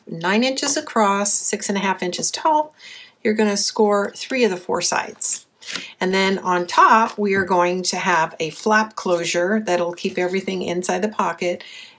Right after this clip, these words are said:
And that is eight by three and a half, eight by three and a half. You're gonna score a half inch on the three and a half inch side. Okay, so let's get started. Find my peg tool,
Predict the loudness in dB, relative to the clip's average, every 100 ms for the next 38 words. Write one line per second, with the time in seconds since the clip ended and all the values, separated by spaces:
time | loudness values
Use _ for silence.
0 | -8 0 2 2 2 -2 -2 0 0 -2
1 | -8 -4 -4 -4 -4 -2 0 0 0 0
2 | 0 -4 -4 -4 -2 -6 -4 -2 -2 0
3 | 0 0 0 -4 -10 -14 -10 -12 -12 _
4 | _ _ _ _ _ _ 2 4 2 -2
5 | -2 -2 2 2 2 2 2 2 -2 2
6 | 2 2 0 -2 -2 -2 -2 0 -2 -4
7 | -4 -6 -2 -2 -4 -8 -14 -20 -18 -16
8 | -14 -12 -14 -8 -4 -4 -6 -12 -8 -8
9 | -10 -14 -16 -16 -20 -18 -10 -8 -4 -2
10 | -2 -4 -8 -12 -14 -12 -6 -4 -6 -12
11 | -20 _ -14 -4 -2 -2 -6 _ -20 _
12 | _ _ _ _ _ _ _ -16 -10 -8
13 | -8 -8 -8 -8 -10 -10 -8 -4 -4 -6